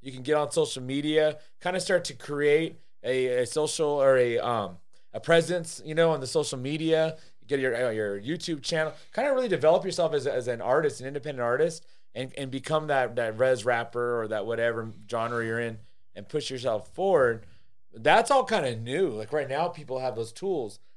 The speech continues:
It wasn't like that twenty years ago. So I've always thought it was cool how you kinda were a groundbreaker in that to, to get somebody who has musical inclination and, and try to develop them and push them forward and just kinda help 'em out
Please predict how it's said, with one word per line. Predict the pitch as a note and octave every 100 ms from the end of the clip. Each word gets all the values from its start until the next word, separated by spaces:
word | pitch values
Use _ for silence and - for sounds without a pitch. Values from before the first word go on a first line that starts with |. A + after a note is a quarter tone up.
| -
It |
wasn't | F#3 F3+ E3
like | F3+ -
that | C#3+
twenty | - C3+ A#2+
years | A#2 A2
ago. | G#2+ G2+ G2+ - - - -
So | C3+
I've | E3+
always | A3+ G#3+
thought | G#3+
it | F3
was | C#3+ B2
cool | G3+ F#3+
how | E3
you | C#3+ C3+
kinda | D#3+ D3+
were | C#3+ C3 A2+
a | G#2+
groundbreaker | G2+ B2 C#3+ F3 B2+ A2+ A2+ G#2+
in | G#2+
that | G#2+ G#2
to, | - A2+ G#2 - -
to | -
get | A2 D3 D#3
somebody | F3+ E3 D#3
who | D3+
has | D3+ B2
musical | B2+ D#3 F3 F#3 F3+
inclination | E3+ F3+ E3+ D#3+ - D#3+ D#3+ - -
and, | - C3+ C3
and | C3 A#2+
try | E3
to | D3+
develop | A#2+ C3 D3 D3
them | D3+
and | A#2+
push | D#3+
them | D3+ B2
forward | C#3+ D3
and | C#3
just | B2+ -
kinda | D3+
help | A#2 D3 C#3
'em | C3
out | C3 C#3+ C3+